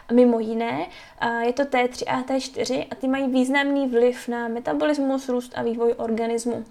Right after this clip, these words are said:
Tyto hormony ovlivňují teda reprodukční systém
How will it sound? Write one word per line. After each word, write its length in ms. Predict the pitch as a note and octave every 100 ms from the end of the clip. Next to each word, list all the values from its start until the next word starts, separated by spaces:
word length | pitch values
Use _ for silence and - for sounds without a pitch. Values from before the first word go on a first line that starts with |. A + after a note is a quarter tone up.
| - - - -
Tyto 220 | C#4+ D#4
hormony 480 | D4+ D4 D#4+ D#4+ -
ovlivňují 760 | C#4 C#4+ D4+ C#4 C4 B3 A#3
teda 480 | B3 A#3 A3+ A3 A3 -
reprodukční 760 | A#3+ B3 A3+ A#3+ - C#4 C4+
systém 560 | C4 B3 A#3 - D4+